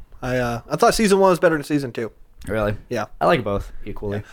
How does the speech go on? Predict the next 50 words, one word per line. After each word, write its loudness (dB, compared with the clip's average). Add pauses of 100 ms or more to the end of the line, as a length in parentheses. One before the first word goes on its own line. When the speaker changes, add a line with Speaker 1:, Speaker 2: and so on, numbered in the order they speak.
Speaker 1:
Both 4
were 0
good. 4 (440)
Um, -6 (420)
episode 0
seven 2
of -4
season -6
two 6
sucked. -8 (920)
It's -14
the 0
one 2
where, 0
uh, -6
Eleven, -6 (200)
spoilers. 2 (800)
Speaker 2:
Oh, 6
yeah, 6
that 6
episode 0
did -4
suck. -6
Speaker 1:
Yeah. 4
Speaker 2:
That 6
was 0
a -4
really 0
weird -2
episode. -4
Speaker 1:
No, 2
everyone -2
hates -12
that -12
episode. -12
If -12
you -2
go 4
on 4
any 0
forum, 2 (680)
Speaker 2:
I 0
didn't 4
Speaker 1:
everyone 6
Speaker 2:
necessarily 4
hate 2
it, 2
but -2
I'm 0
like, 0